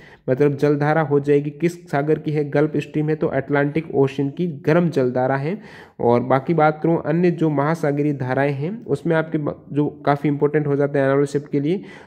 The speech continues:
तो ये क्रुशियो जलधारा है, गर्म जलधारा प्रशांत महासागर की है। अलास्का प्रशांत महासागर गर्म है। एल नीनो जलधारा बहुत बार पूछा जाता है, ये भी प्रशांत महासागर की गर्म जलधारा है। एल नीनो की बात करते हुए ये आपके इक्वाडोर और पेरू देशों के तटीय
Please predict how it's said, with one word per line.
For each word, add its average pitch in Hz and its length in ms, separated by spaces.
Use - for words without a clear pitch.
तो 127 80
ये 143 120
क्रुशियो 151 520
जलधारा 156 460
है, 156 220
गर्म 147 260
जलधारा 151 400
प्रशांत 151 440
महासागर 151 460
की 151 120
है। 156 200
अलास्का 160 460
प्रशांत 147 480
महासागर 147 380
गर्म 139 340
है। 160 280
एल 139 100
नीनो 170 260
जलधारा 151 440
बहुत 127 300
बार 151 120
पूछा 151 260
जाता 147 220
है, 147 60
ये 143 140
भी 160 120
प्रशांत 151 400
महासागर 143 380
की 147 180
गर्म 139 380
जलधारा 143 420
है। 165 200
एल 151 160
नीनो 196 240
की 202 100
बात 165 260
करते 175 220
हुए 190 80
ये 185 100
आपके 160 340
इक्वाडोर 160 640
और 160 80
पेरू 165 380
देशों 143 300
के 147 120
तटीय 147 540